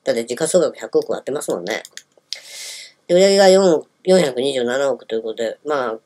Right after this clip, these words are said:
プラス六点一で、経常利益は十五億ということで、プラス二十六で、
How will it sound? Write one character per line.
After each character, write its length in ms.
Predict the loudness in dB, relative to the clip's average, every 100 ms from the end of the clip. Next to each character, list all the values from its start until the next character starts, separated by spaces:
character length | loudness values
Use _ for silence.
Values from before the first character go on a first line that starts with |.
| -4
プ 80 | -4
ラ 100 | -2
ス 80 |
六 160 | -4 -4
点 160 | -6 -6
一 160 | -2
で、 260 | -2 -2 -8 -6
経 160 | 0
常 80 | 2
利 80 | 2
益 160 | 0
は 80 | -4
十 180 | -4 -2
五 120 | -2
億 200 | -4 -10 -18 _ _
と 80 | -6
い 40 |
う 40 | -4
こ 80 |
と 100 | -6
で、 160 | -8 -8
プ 120 | -4
ラ 60 | -4
ス 120 | -4
二 100 | -6
十 100 | -6
六 200 | -8 -6
で、 280 | -4 -4